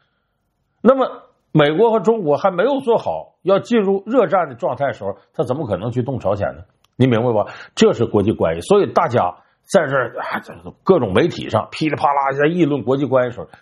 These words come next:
您最好先有点历史常识，先研究研究这个事儿。所以就说我，如果我们要确认在国际关系上的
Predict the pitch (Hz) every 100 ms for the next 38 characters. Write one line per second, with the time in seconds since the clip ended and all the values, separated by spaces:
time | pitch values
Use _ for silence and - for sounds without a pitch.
0 | _ 113 135 175 196 - 135 120 135 110
1 | 110 117 82 - 104 78 95 143 127 82
2 | 165 113 87 85 73 - - _ _ _
3 | _ _ _ _ _ 220 277 208 226 254
4 | 208 90 92 - 170 247 285 214 73 123
5 | 196 185 - 208 202 180 208 156 202 226
6 | 170 196 190 185 151 120